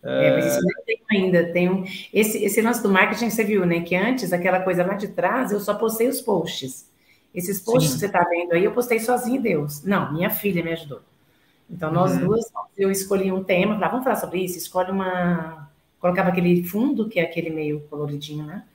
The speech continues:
Speaker 1: Aí eu, eu fazia, eu fazia o tema, mas daí eu lembro, nossa, eu lembro direitinho de alguém falando de vocês, falou assim, "Você tem que lembrar que você tá falando pro paciente, você não tá dando aula pro aluno de medicina." Sabe?
Speaker 2: Exato.
Speaker 1: Eu falei, "Meu, a minha,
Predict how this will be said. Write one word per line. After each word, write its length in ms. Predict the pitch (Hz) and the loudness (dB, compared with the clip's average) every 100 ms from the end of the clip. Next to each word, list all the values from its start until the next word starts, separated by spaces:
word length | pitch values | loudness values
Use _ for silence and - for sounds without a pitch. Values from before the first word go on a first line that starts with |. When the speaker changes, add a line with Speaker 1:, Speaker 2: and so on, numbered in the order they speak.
| _ _ _ _ - | _ _ _ _ -6
Speaker 1:
Aí 260 | 156 170 | 0 4
eu, 580 | 175 175 180 175 170 - - | 4 6 6 4 2 -4 -2
eu 120 | 175 | 0
fazia, 360 | 196 185 185 170 | 2 2 2 4
eu 180 | 185 233 | 2 4
fazia 580 | 190 160 165 156 160 156 | 2 0 0 0 0 -2
o 80 | |
tema, 280 | 156 180 208 | -2 0 0
mas 180 | 208 190 | 0 2
daí 420 | 208 247 285 208 | 4 4 4 4
eu 80 | 196 | 4
lembro, 260 | 208 226 220 | 2 0 0
nossa, 400 | 269 294 277 226 | 0 0 0 0
eu 60 | |
lembro 180 | 254 254 | 2 0
direitinho 580 | 277 277 - - 285 277 | 0 -2 -4 -8 -4 0
de 80 | 254 | 2
alguém 280 | 240 240 | 2 -2
falando 320 | - 214 214 208 | 0 0 2 -2
de 80 | |
vocês, 400 | 185 - 202 208 | -2 -2 -2 -2
falou 120 | 220 208 | -2 -6
assim, 220 | 208 - _ - - - | -6 -10 _ -20 -20 -20
"Você 100 | - | -6
tem 140 | 254 254 | -4 0
que 60 | |
lembrar 380 | 254 233 233 233 | 2 4 6 6
que 80 | 233 | 4
você 80 | 226 | -4
tá 80 | |
falando 220 | 226 233 233 | 0 0 0
pro 100 | 247 | -2
paciente, 520 | 240 - 247 226 220 | -2 0 0 0 0
você 60 | |
não 60 | 220 | 2
tá 100 | 214 | 4
dando 220 | 269 262 | 4 4
aula 280 | 208 190 185 | 6 4 2
pro 120 | 185 | 2
aluno 220 | 175 180 | 2 2
de 80 | 170 | -2
medicina." 640 | 165 151 - 160 139 135 135 _ _ _ _ _ _ | -4 -6 -8 -6 -6 -6 -12 _ _ _ _ _ _
Sabe? 400 | - 202 196 190 | 0 2 4 4
Speaker 2:
Exato. 0 | |
Speaker 1:
Eu 120 | 214 | 4
falei, 160 | 226 233 | 0 0
"Meu, 420 | 254 311 320 262 | 2 2 4 4
a 60 | 247 | 6
minha, 360 | 269 269 - | 4 2 -2